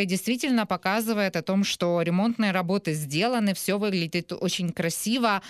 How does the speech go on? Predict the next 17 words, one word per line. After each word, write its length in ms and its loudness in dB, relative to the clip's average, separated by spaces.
я 100 0
бы 80 0
даже 200 -2
сказала, 540 -2
нарядно. 480 2
Что 240 2
произошло 680 0
за 180 2
четыре 380 0
года? 560 0
Мой 240 2
вопрос 420 0
к 100 -2
журналисту 600 0
Никола-, 560 0
в 100 -2
Николаеве 680 2